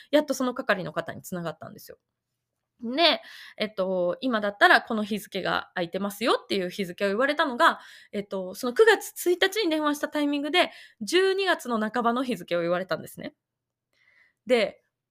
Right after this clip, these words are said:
あ、まあ、前半です。十二月前半の日付を言われて、もう、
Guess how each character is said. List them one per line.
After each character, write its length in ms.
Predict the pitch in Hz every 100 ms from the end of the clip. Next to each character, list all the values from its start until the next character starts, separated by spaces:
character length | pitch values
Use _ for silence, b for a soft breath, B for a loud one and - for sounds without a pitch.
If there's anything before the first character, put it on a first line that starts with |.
| _
あ、 60 | -
ま 160 | 220
あ、 60 | 202
前 140 | 214 339
半 240 | 339 330
で 80 | 285
す。 160 | - -
十 140 | 262
二 60 | 277
月 200 | 247 196
前 140 | 220
半 240 | 240 240
の 80 | 220
日 100 | 220
付 180 | 196 190
を 40 |
言 100 | 185
わ 80 | 190
れ 80 | 190
て、 300 | 185 180 - b b b b b
も 440 | 262 302 220 139
う、 20 | -